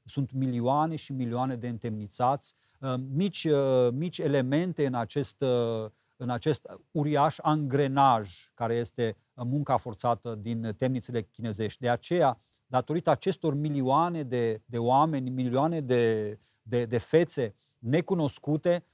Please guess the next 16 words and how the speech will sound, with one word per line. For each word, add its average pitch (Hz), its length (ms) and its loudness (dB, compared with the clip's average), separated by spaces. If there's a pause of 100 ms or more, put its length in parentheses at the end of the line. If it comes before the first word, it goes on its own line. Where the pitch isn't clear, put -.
uh, 127 220 -8
datorită 139 460 -2
acestora 131 600 0
reușește 135 520 -2
China 135 340 -4
să 139 240 -4
fie 160 240 0
competitivă 139 920 -2 (160)
și - 180 -10
nicio 156 440 0
altă 185 320 2
țară 139 400 0 (140)
din 139 220 -2
lume 151 240 0
să 147 180 -2
nu 175 300 2